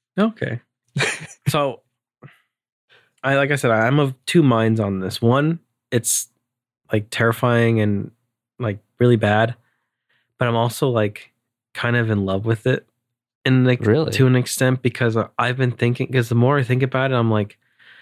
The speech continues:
Speaker 1: just imagine the possibilities. Like, you're gonna be able to, um, anything that you can imagine, this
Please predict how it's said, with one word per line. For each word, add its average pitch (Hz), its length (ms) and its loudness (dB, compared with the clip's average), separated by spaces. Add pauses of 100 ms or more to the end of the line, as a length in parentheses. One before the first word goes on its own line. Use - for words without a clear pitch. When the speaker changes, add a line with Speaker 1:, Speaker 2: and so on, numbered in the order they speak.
(300)
Speaker 1:
just - 220 -4
imagine 143 500 0
the 120 80 0
possibilities. 107 1080 -2 (1080)
Like, 107 300 -2 (400)
you're 131 220 0
gonna 160 180 4
be 139 160 2
able 139 260 0
to, 123 460 2 (640)
um, 107 340 0 (140)
anything 190 540 2
that 160 180 2
you 135 100 2
can 143 160 0
imagine, 117 760 0 (320)
this - 240 0